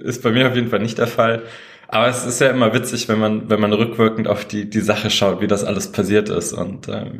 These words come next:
wie du schon meintest, Nils, ich hatte da irgendwie schon früh Berührungspunkte mit der Schwanhäuser-Gruppe. Da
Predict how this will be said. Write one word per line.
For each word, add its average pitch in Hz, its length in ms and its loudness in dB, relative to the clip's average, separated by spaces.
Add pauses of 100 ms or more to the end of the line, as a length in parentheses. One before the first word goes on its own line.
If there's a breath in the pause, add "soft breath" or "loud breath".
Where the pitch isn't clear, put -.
wie - 80 -14
du 101 140 -2
schon 101 160 0
meintest, 104 320 0
Nils, 104 200 -4
ich - 120 -10
hatte - 160 -6
da 104 80 0
irgendwie 104 200 -2
schon 110 140 -2
früh - 180 0
Berührungspunkte 117 1000 2 (480 loud breath)
mit 98 100 -8
der 110 60 4
Schwanhäuser-Gruppe. 107 1000 2
Da 92 140 -2